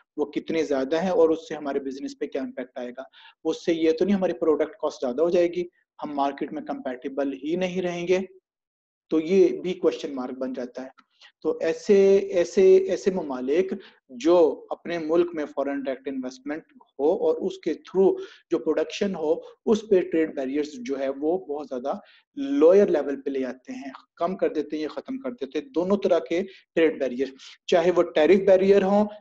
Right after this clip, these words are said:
चाहे वो नॉन टैरिफ barrier हों, दोनों तरह के barriers को वो बहुत ज़्यादा reduce level तक ले आते हैं। Political risk को देखा जाता है कि यहाँ पे जो है,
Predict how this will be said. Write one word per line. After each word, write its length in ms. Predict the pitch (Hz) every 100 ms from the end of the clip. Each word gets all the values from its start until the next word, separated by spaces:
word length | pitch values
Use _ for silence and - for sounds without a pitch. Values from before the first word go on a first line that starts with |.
| -
चाहे 200 | 175 160
वो 360 | 143 185 - -
नॉन 280 | 147 143 143
टैरिफ 320 | 143 135 139
barrier 340 | 135 127 127 127
हों, 80 | 135 _ _ -
दोनों 280 | 175 208 226
तरह 260 | 208 175
के 200 | 160 175
barriers 460 | 170 151 139 143 135
को 140 | -
वो 200 | 151 139
बहुत 220 | 151 143 131
ज़्यादा 220 | 131 165
reduce 420 | 156 135 139 -
level 200 | 131 123
तक 140 | 143 139
ले 100 | 131
आते 260 | 127 127 147
हैं। 140 | 139 _ _ _ _ _ _ _ _ _ _ - -
Political 460 | 202 214 214 226 185
risk 280 | 196 -
को 160 | 208 214
देखा 300 | 165 156 151
जाता 340 | 139 - 139
है 340 | 127 123 - _ _ _ _
कि 60 | 170
यहाँ 440 | 165 160 160 156 165
पे 360 | 156 147 - - 131
जो 140 | 151
है, 320 | 151 147 143